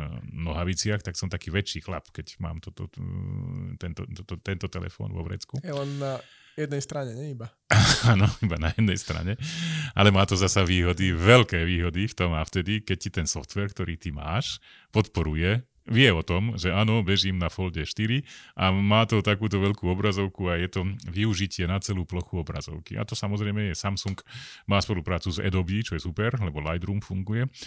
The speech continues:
Speaker 1: A iné veci, e, Microsoft napríklad, pomerne dosť, e, dosť dobré aplikácie, ale množstvo, množstvo nie. Ako ty vidíš skladacie telefóny? Ty zatiaľ som ti videl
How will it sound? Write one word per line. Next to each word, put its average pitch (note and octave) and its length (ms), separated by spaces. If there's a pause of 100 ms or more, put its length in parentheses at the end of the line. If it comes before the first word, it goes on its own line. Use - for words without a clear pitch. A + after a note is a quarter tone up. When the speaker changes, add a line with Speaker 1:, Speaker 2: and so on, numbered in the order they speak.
(460)
Speaker 1:
A F#2+ 480 (380)
iné A#2 260
veci, G#2 320
e, C#3+ 80 (760)
Microsoft F#2 720
napríklad, F2 520
pomerne F2+ 360
dosť, F#2 320
e, G#2 80 (600)
dosť E2+ 200
dobré F#2 280
aplikácie, F#2+ 580
ale G2+ 160
množstvo, A2 720
množstvo F#2 400
nie. D#2+ 240 (1080)
Ako - 240
ty F2+ 140
vidíš D#2 320
skladacie E2+ 260
telefóny? E2 400
Ty A2 120 (100)
zatiaľ C3+ 260
som C#3 200
ti C3 160
videl B2+ 260